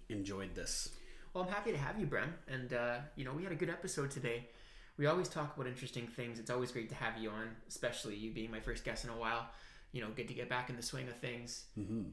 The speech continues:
Speaker 2: And, uh, I hope that you do more comic book movie guy episodes too, 'cause it's always a joy to listen to you. Like, when I'm sitting at my desk at work in the office, uh, it's something I can turn on and just almost have some therapeutic feelings to, you know, as I'm doing my work and stuff. It's,
Speaker 1: Sure.
Speaker 2: it's really, uh,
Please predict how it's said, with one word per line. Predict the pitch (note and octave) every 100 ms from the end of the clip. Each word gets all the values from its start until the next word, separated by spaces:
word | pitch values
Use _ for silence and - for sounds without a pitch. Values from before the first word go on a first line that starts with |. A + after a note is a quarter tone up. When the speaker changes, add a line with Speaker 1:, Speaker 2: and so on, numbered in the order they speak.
| -
Speaker 2:
And, | A#2+ A#2 A2+
uh, | A2 G#2+
I |
hope | A2 C#3+ D3
that | C3+ A#2+
you | C#3
do | D3 C3+
more | A#2+ G#2+ G#2
comic | A#2 A#2 A2
book | A2+ -
movie | D3 F3+
guy | C#3
episodes | G#2 G2+ A2+ A#2 G#2+
too, | - C3+
'cause | B2 B2
it's | A2+
always | C3+ D#3 C3+
a |
joy | A#2 B2+ B2
to |
listen | A2 G#2+ - A2
to | A2
you. | F#2+
Like, | F#2+
when | A#2
I'm | A#2
sitting | C#3 C3 C3+
at | B2
my | G#2+
desk | G#2 A#2 -
at | G#2+ E2
work | A#2 B2
in |
the | A2+
office, | G2+ G#2+ D3 - - - - D3 -
uh, | - - - -
it's | C#3
something | - D#3+ D3
I |
can | C3+ C#3
turn | D3 C3+
on | C3 C3+
and | A#2 A#2 A2+ -
just | A#2+ -
almost | B2+ A#2+ A#2
have | C3+ B2 B2
some | B2+ A2
therapeutic | - D3+ C3+ - D3+ C3
feelings | - D3+ C3+ A2+ -
to, | A2 G2 A2+
you | A#2
know, | A#2 A#2
as | A2 A2+
I'm | A2
doing | A2+ A2+
my | A2
work | G#2+ A#2+ A#2+
and |
stuff. | A2+ - G#2 -
It's, | B2 -
Speaker 1:
Sure. | B2
Speaker 2:
it's | B2 -
really, | C3 A#2+ A2
uh, | G2